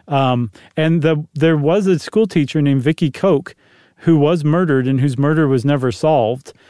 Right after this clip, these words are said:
Um, and I, have seen in a couple places that Roger Klein was proven to have had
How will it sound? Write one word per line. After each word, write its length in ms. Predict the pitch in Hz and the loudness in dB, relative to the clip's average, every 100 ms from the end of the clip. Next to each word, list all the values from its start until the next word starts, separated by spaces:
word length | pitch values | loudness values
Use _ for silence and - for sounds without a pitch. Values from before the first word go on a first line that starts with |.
| - - | -20 -10
Um, 480 | - 139 131 123 120 - - _ | -2 0 2 0 -4 -8 -20 _
and 240 | 170 151 147 | -2 -2 -2
I, 180 | 160 147 - | -2 -4 -4
have 180 | - 165 | -4 -4
seen 240 | - 269 262 | 0 2 2
in 120 | 202 | 2
a 40 | |
couple 260 | 175 196 175 | 0 0 -2
places 420 | - 185 180 139 | 0 0 0 -2
that 160 | 139 135 | 0 2
Roger 380 | 139 160 151 147 | 2 0 0 -2
Klein 440 | - 160 160 151 | -2 0 2 2
was 120 | 139 | 0
proven 420 | 113 - 180 160 135 | -2 0 2 2 0
to 140 | 156 | 0
have 140 | 139 123 | 0 0
had 380 | 147 147 143 | 0 0 -2